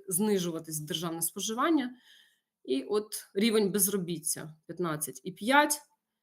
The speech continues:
і чотирнадцять і один. Тобто прогнозується, що в наступному році також буде ж знижуватись, е, рівень безробіття. Е, до речі, ще такий цікавий факт. Тут, е,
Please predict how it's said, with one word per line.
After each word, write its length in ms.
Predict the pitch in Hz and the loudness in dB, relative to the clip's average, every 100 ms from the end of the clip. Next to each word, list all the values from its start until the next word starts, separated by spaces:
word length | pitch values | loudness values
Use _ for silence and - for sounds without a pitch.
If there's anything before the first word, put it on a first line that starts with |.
| _ _ - | _ _ -2
і 140 | 214 | 0
чотирнадцять 680 | 208 202 214 208 180 175 175 | 0 0 2 2 2 0 -2
і 40 | |
один. 280 | 160 160 151 | -4 -6 -6
Тобто 280 | 180 - 165 | -6 -6 -2
прогнозується, 720 | 220 214 202 196 254 247 - | 2 4 6 6 6 2 0
що 220 | - 196 | 0 4
в 20 | |
наступному 600 | 190 190 - 190 180 175 | 4 4 0 -2 0 2
році 460 | 185 233 254 220 208 - _ _ _ _ _ _ - 175 | 4 4 4 4 0 -8 _ _ _ _ _ _ -18 -10
також 280 | 160 185 180 | -4 -2 0
буде 240 | 175 160 | -2 -4
ж 80 | 160 | -4
знижуватись, 1120 | 165 175 226 240 220 180 180 - 170 - - - | -2 4 4 6 4 0 -4 -4 4 6 6 4
е, 260 | 170 170 | 0 2
рівень 260 | 180 185 170 | 4 4 2
безробіття. 680 | 175 175 190 247 277 202 196 - - - - _ _ - 180 | 2 0 2 0 0 0 -2 -10 -20 -20 -20 _ _ -6 -2
Е, 100 | 185 | 2
до 140 | 185 | 4
речі, 300 | 226 240 - | 6 6 4
ще 160 | - 190 | 2 0
такий 220 | - 190 | -2 0
цікавий 420 | 190 185 185 185 | 0 0 0 0
факт. 280 | 190 254 262 | 2 0 2
Тут, 240 | 202 - - | -2 -4 -6
е, 500 | 185 180 185 185 | -4 0 0 0